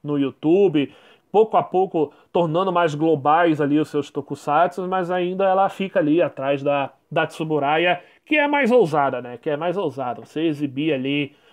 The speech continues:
no YouTube a sua principal série, né? A sua série nova,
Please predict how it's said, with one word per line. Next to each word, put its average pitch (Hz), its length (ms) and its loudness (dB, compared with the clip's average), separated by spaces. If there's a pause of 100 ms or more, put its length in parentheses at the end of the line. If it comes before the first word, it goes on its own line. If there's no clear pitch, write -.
(120)
no 160 160 0
YouTube 160 600 2 (220)
a 151 80 -2
sua 156 260 -2
principal 170 560 0
série, 151 420 -2
né? 127 280 -6 (280)
A - 80 -12
sua 139 220 -4
série 151 320 -2
nova, 143 640 2